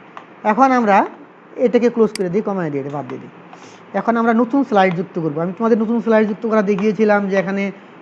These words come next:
স্লাইডের নিচে এখানে ক্লিক করলে যে কার্সরটা এখানে থাকবে, এন্টার দিলে নতুন একটা স্লাইড যুক্ত হবে। এবং এই স্লাইড যেমন দেখো অনেক,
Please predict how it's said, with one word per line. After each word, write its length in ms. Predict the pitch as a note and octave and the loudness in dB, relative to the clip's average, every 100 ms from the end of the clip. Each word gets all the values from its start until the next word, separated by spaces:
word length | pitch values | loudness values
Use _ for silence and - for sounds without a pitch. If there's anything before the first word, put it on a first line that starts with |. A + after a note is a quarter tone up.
| - | -12
স্লাইডের 420 | - G3 G3+ G3+ G3+ | 2 4 4 2 0
নিচে 260 | G#3 G#3 G3+ | -2 0 0
এখানে 160 | F#3+ G3 | 0 -6
ক্লিক 280 | F#3+ G#3 F3+ | -4 -6 -4
করলে 260 | - A#3+ C#4 G#3 | 0 4 4 4
যে 60 | F#3 | 2
কার্সরটা 520 | F#3+ F3+ G#3 F#3+ G3+ G3 | 0 0 -4 -2 0 0
এখানে 180 | G3 G3 | -2 -2
থাকবে, 420 | G#3 G3 A#3+ E3+ - - - | -2 0 0 -2 -8 -20 -10
এন্টার 340 | G#3+ A3 A3 F3+ | -4 0 0 2
দিলে 160 | G3+ A#3 | 0 0
নতুন 240 | A3 G#3+ | 0 -4
একটা 160 | F3+ F3 | -4 -4
স্লাইড 220 | F3+ D#3+ D#3+ | -2 -2 -2
যুক্ত 220 | D#3 D3 | -8 -10
হবে। 200 | C3+ A#2+ - - - - - - - | -10 -14 -20 -20 -20 -20 -20 -20 -6
এবং 100 | G#3 A#3 | 0 0
এই 40 | |
স্লাইড 260 | A#3 A3 A3 | 4 4 6
যেমন 200 | A#3 A#3 | 2 0
দেখো 180 | A3 A3+ G#3 | 0 0 0
অনেক, 180 | G3+ | 0